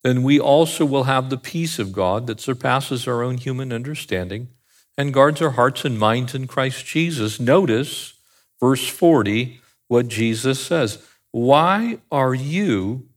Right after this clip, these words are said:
so fearful? How is it that you have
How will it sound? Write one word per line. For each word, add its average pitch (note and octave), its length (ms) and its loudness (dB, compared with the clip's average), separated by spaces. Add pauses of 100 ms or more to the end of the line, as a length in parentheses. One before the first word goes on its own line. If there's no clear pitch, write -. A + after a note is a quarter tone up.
(300)
so A#2+ 280 -6
fearful? E3+ 600 -8 (1700)
How C#4+ 280 6
is B3+ 180 2
it A#3 140 0
that - 200 -6
you G3+ 120 -2
have C#3+ 520 -2